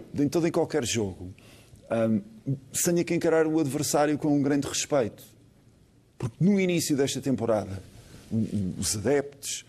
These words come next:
julgavam que nós iríamos triturar, esmagar.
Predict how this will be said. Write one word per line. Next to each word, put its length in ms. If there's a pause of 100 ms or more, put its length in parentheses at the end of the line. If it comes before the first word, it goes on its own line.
(140)
julgavam 480
que 140
nós 180
iríamos 460
triturar, 840
esmagar. 760